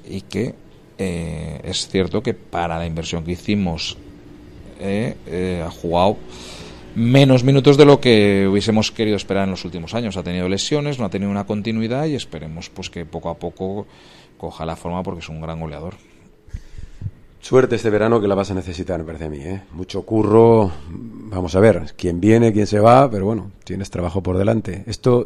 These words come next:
Speaker 2: tienes alguna fecha o no? ¿O esto hasta que acabe el mercado el último día hay que estar aquí peleando?
Speaker 1: Hombre, me gustaría tener todo hecho para el cuatro de julio, que es cuando van a incorporarse los jugadores para hacerse cuer-, eh, pruebas médicas y el seis tal, pero bueno,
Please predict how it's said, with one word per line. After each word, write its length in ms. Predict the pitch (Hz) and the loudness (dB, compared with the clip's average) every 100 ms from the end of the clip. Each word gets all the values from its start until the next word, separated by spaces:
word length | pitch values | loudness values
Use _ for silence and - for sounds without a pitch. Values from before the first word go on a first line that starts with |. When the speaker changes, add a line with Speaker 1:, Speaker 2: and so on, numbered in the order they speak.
| - | -2
Speaker 2:
tienes 280 | - 120 117 | 2 4 4
alguna 260 | 107 101 95 | 4 4 4
fecha 280 | 127 165 | 2 2
o 60 | 123 | 0
no? 100 | 101 | 0
¿O 600 | 82 85 82 80 78 87 | -4 -8 -8 -8 -8 -6
esto 200 | 101 104 | -4 -2
hasta 220 | 95 104 | 0 -2
que 100 | 92 | -4
acabe 220 | 92 104 110 | 0 2 4
el 60 | |
mercado 240 | 107 101 104 | 4 4 2
el 60 | |
último 280 | 104 107 101 | 2 2 2
día 160 | 107 104 | 2 0
hay 60 | |
que 80 | 95 | -2
estar 160 | 110 98 | -2 -2
aquí 180 | 98 | -2
peleando? 420 | 92 98 87 82 - - - - - | -2 -4 -6 -10 -16 -12 -10 -10 -12
Speaker 1:
Hombre, 220 | 85 80 73 | -14 -14 -14
me 80 | 71 | -14
gustaría 400 | 80 - 85 85 | -12 -8 -6 -4
tener 320 | 90 85 82 | -6 -8 -10
todo 340 | - 85 82 87 | -8 -6 -4 -6
hecho 220 | 85 95 | -6 -8
para 240 | 101 98 | -6 -4
el 180 | 92 87 | -6 -8
cuatro 460 | - 92 90 87 87 | -10 -8 -8 -6 -10
de 60 | |
julio, 300 | 85 - 98 | -10 -8 -6
que 80 | 82 | -8
es 80 | 82 | -12
cuando 600 | 90 82 82 82 82 82 - _ _ _ _ _ _ _ _ _ 101 | -10 -10 -8 -10 -10 -14 -18 _ _ _ _ _ _ _ _ _ -12
van 200 | 98 87 | -10 -8
a 180 | 87 85 80 | -8 -10 -12
incorporarse 460 | - 85 85 85 | -12 -8 -8 -8
los 80 | 85 | -10
jugadores 320 | - 80 90 | -8 -8 -8
para 120 | - | -10
hacerse 240 | 85 85 85 | -12 -12 -10
cuer-, 200 | 90 85 _ - | -8 -10 _ -16
eh, 580 | 90 87 85 85 80 78 | -12 -12 -14 -14 -16 -16
pruebas 320 | - 85 85 85 | -10 -8 -6 -6
médicas 420 | 101 95 82 80 | -6 -8 -10 -12
y 40 | |
el 100 | 76 | -12
seis 320 | - 82 80 | -10 -10 -10
tal, 220 | - 90 101 | -8 -10 -10
pero 260 | 76 - | -16 -16
bueno, 180 | 60 | -18